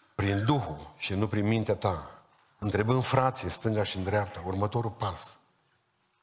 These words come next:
Ia o decizie ca să aduci, care să-ți aducă pacea interioară. O iei tu decizia aia care să aducă pacea interioară și apoi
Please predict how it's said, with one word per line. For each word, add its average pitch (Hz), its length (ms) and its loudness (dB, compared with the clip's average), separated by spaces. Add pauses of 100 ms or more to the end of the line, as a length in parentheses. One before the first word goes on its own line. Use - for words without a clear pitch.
(1200)
Ia 127 160 6
o 151 140 4
decizie 110 560 2
ca 107 180 4
să - 180 2
aduci, 120 500 0 (360)
care 101 180 4
să-ți 101 240 -2
aducă 98 260 -2
pacea - 480 -4 (1040)
interioară. 90 640 -2 (560)
O 110 100 4
iei 107 200 4
tu 131 180 0
decizia 92 520 -2
aia 85 120 0
care 87 200 -2
să 90 140 -8
aducă 90 280 -4
pacea 98 380 -2
interioară 90 680 -8 (920)
și - 140 0
apoi 98 480 2